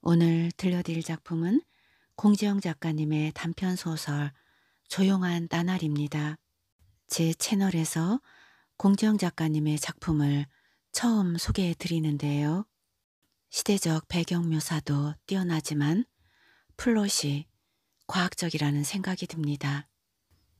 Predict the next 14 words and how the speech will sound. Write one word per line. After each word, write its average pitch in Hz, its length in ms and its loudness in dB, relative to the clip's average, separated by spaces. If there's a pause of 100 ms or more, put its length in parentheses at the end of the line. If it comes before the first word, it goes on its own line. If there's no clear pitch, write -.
(400)
이 170 200 2
작품의 151 640 0
화자를 165 680 -2 (540)
작가로서의 143 1040 0 (440)
공지영 160 540 0
자신과 156 720 -2 (640)
동일시하고 180 680 2
싶은 143 540 -2
느낌을 135 600 0 (380)
갖게 - 300 -2
되는군요. 147 840 2 (1300)
하지만 170 500 2
소설은 165 760 2 (340)
소설이죠. 175 960 0